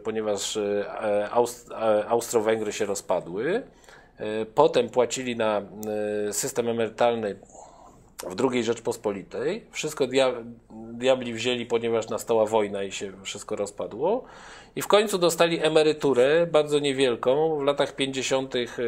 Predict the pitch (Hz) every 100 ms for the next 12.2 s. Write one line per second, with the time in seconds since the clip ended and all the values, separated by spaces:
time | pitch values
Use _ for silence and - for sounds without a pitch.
0 | 117 117 113 - - - 131 - 151 117
1 | 107 101 107 170 147 143 139 185 - 180
2 | 175 - - - 196 196 202 196 196 190
3 | - 220 - 214 214 220 185 185 175 135
4 | 170 - - - - 156 185 160 117 151
5 | 247 269 - _ - 247 262 254 190 175
6 | 156 117 151 262 - - - - - -
7 | 135 135 - - 185 - 170 160 170 165
8 | 139 156 151 - 120 - - - 131 127
9 | 143 147 - 147 131 - - _ _ -
10 | - 127 175 214 - - 170 170 180 196
11 | 208 185 185 170 185 190 190 147 - 82
12 | 117 123